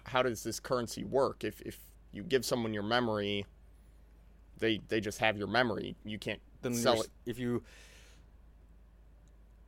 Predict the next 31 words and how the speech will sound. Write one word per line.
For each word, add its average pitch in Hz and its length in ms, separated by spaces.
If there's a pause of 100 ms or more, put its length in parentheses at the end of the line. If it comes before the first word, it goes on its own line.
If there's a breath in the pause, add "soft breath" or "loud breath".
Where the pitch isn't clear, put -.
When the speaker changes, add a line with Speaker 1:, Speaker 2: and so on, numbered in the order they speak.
(240)
Speaker 2:
say 208 200
you 180 120
were 160 80
to 143 180
s-, - 140 (440)
sell 143 340
an 127 80
ob-, 117 200 (120)
an 135 100
item 107 240
you've 98 160
come 117 140
across 95 280
here 98 120
in 92 80
the 87 60
city, - 340 (100)
Speaker 1:
Mm-hmm. 127 140 (340)
Speaker 2:
and 135 100
you're 113 120
handed 95 260
a 90 40
handful 90 320
of - 100
coins, - 360 (1600 soft breath)
when 156 120
you 131 180 (440)
hold 120 200
each 123 160
individual 127 420
coin, 101 360